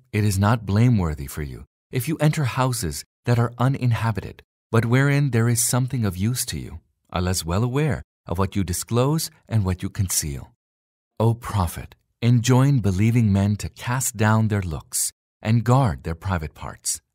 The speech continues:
That is purer for them. Surely, Allah is well aware of all what they do.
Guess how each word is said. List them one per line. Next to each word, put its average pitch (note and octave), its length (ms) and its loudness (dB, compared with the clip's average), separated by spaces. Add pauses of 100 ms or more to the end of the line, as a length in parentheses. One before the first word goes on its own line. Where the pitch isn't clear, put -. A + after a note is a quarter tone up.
(100)
That F#2 280 -2 (340)
is G#2+ 180 -2
purer D3 440 -2
for D2+ 200 -8
them. C#2 260 -12 (340)
Surely, C#2+ 460 -4 (320)
Allah G#2 260 0
is G#2 200 -2
well G2+ 200 0
aware B2 480 -2 (120)
of F#2 200 -4
all G#2+ 240 2
what E2+ 140 -4
they D2+ 120 -6
do. C#2 280 -8